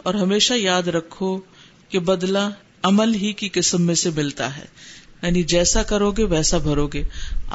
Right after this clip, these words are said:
آج اگر تم ان کے ساتھ یہ ظلم کر رہے ہو تو کل تمہیں اس کا بدلہ مل کر رہے گا۔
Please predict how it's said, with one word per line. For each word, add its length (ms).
آج 220
اگر 240
تم 180
ان 140
کے 140
ساتھ 320
یہ 100
ظلم 280
کر 200
رہے 120
ہو 140
تو 140
کل 220
تمہیں 260
اس 120
کا 120
بدلہ 300
مل 180
کر 200
رہے 300
گا۔ 80